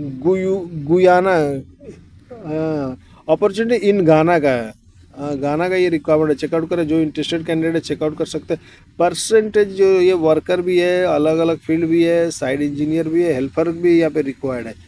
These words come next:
नहीं है, देखें यहाँ पे, यहाँ पे helper भी required है, electrical work के लिए helper, ईएलवी work के लिए रिक्वायर्ड है helper, piping work के लिए required है। तो इस percentage helper भी requirement है piping work के लिए, यहाँ पे checkout करें, apply जरूर करें।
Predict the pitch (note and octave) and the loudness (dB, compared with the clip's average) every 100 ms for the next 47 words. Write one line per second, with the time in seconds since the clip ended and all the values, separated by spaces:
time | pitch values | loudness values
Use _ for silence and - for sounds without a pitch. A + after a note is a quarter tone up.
0 | - - - D3+ G#3 B2+ A#2 B2+ B2+ A2+ | -20 -18 -2 2 2 0 -4 -6 -6 -8
1 | A2+ A2+ _ _ - - - - D3+ D#3 | -12 -18 _ _ -20 -20 -12 -4 -2 0
2 | C3+ D#3 F3 F#3 F#3 E3+ F3 E3+ E3 D#3 | 0 0 0 2 2 2 0 2 2 2
3 | - D#3 E3+ D#3 D#3+ D3 - D#3+ D#3+ C#3 | -2 -2 0 2 2 2 -2 0 0 -2
4 | C#3+ D#3+ D#3+ D#3+ E3 E3+ E3 D#3+ E3+ D#3+ | -2 -2 -2 0 2 4 4 2 2 2
5 | D#3+ D3+ _ E3 D#3+ D#3 D#3+ D#3+ D#3+ C#3 | 2 0 _ -4 -2 -2 -2 -2 -2 -4
6 | D3 E3 D#3+ - D3+ D3 E3 E3 E3 D#3+ | -4 -4 -4 -4 -4 -4 -4 0 -2 -4
7 | E3 D#3 D3+ D3+ D3 D#3 - - - - | -8 -8 -6 -4 -4 -6 -10 -20 -20 -4
8 | F3+ G3 F#3 G#3 G#3 F3 A3+ G#3+ D#3 F3 | 2 2 2 -2 -4 -4 -2 0 2 2
9 | F#3 G#3 G#3 G3 - F3+ E3+ E3 D#3+ D#3+ | 2 2 0 -2 -2 -2 0 -2 -2 -2
10 | D#3+ D#3+ D#3+ D#3+ D3 D#3 D#3+ D#3+ D3+ D3+ | -2 -2 0 0 -2 -4 -2 -2 -4 -6
11 | - D#3 F3 F3 F3 F3+ - D3 C#3 C3+ | -8 -6 -6 -4 -4 -6 -6 -6 -4 -2
12 | C#3 B2 A#2+ | -2 -4 -8